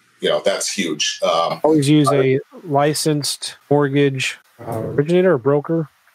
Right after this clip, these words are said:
Speaker 1: Yeah.
Speaker 2: A licensed mortgage broker to review your tenant buyers.
Speaker 1: Yeah,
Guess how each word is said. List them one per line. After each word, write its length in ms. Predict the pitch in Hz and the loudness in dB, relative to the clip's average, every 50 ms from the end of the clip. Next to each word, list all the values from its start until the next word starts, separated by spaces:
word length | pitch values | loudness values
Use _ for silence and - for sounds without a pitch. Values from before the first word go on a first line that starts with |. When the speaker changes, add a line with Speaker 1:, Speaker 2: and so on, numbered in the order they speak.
| _ - | _ -4
Speaker 1:
Yeah. 360 | 113 117 95 90 82 80 - - | -4 -2 0 0 -2 -2 -4 -6
Speaker 2:
A 60 | 120 | -8
licensed 480 | 110 127 127 123 - - 127 - - | -6 -4 -4 -4 -4 -6 -10 -8 -4
mortgage 300 | 131 127 123 117 117 - 110 | -4 -2 -2 -2 -6 -6 -4
broker 400 | 120 120 110 - - 117 110 - _ - - | -6 -6 -6 -6 -10 -12 -14 -14 _ -20 -8
to 220 | - - 139 135 131 | 0 2 4 4 6
review 720 | 127 135 131 117 110 131 139 139 135 135 135 135 123 113 - _ _ _ _ - | 6 4 2 2 2 2 4 6 6 6 6 4 4 0 -6 _ _ _ _ -4
your 440 | 127 127 123 123 123 123 120 113 - - | 0 0 2 2 2 2 2 0 -4 -2
tenant 340 | - 139 131 123 117 107 101 | -2 0 0 0 -2 -4 -4
buyers. 560 | 110 101 101 98 98 98 95 - - - - - | -6 -6 -6 -6 -8 -8 -10 -10 -10 -12 -8 0
Speaker 1:
Yeah, 160 | - - - | 0 2 2